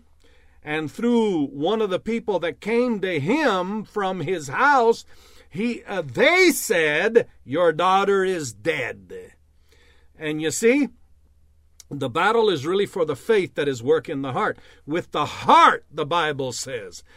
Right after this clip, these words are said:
the man or a person believes unto righteousness. What does that mean? You believe for that which is right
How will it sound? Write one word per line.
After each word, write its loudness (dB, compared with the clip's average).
the 4
man 0
or 6
a -10
person 0
believes 2
unto -2
righteousness. -4
What 0
does 0
that 2
mean? -10
You -8
believe 2
for 0
that -2
which -4
is -6
right -2